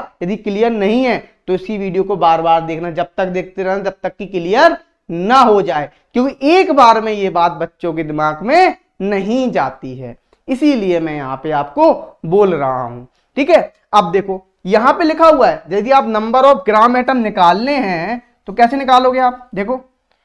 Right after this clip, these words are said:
mass of the element in gram, आपको mass of the element in gram, है ना, divide by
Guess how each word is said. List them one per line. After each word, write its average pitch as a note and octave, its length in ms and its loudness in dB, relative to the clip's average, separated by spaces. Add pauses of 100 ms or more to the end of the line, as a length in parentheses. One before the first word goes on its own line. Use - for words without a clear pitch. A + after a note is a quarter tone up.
(480)
mass B3 380 4
of C#4 180 4
the D4+ 80 6
element C#4+ 420 2
in C#4+ 120 -4
gram, C#4+ 260 -4 (100)
आपको G3 300 0
mass G#3 360 0
of A#3+ 160 0
the B3 80 2
element A#3+ 380 -2
in A#3+ 120 -6
gram, A#3 240 -4 (280)
है G#3 80 -4
ना, D4 100 0 (420)
divide A3 280 4
by B3+ 100 4